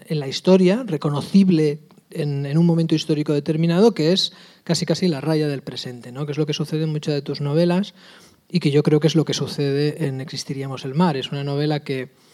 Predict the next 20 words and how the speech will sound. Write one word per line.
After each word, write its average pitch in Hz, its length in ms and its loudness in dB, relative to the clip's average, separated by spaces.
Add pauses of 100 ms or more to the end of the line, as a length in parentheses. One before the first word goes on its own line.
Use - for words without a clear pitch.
(420)
que 139 100 -8
aunque 127 280 -10
tenga, 143 760 -2
aunque 143 180 -4
se 139 120 -4
pueda 160 220 0
leer 160 280 2
de 151 80 4
aquí 151 160 -2
veinte 151 300 2
años 160 360 4
o 139 60 -2
se 139 120 -2
podría 147 260 0
haber, 156 440 0 (480)
no, 190 140 2
no 196 180 12
podría 185 340 10
estar 143 320 -2
situada 143 760 -2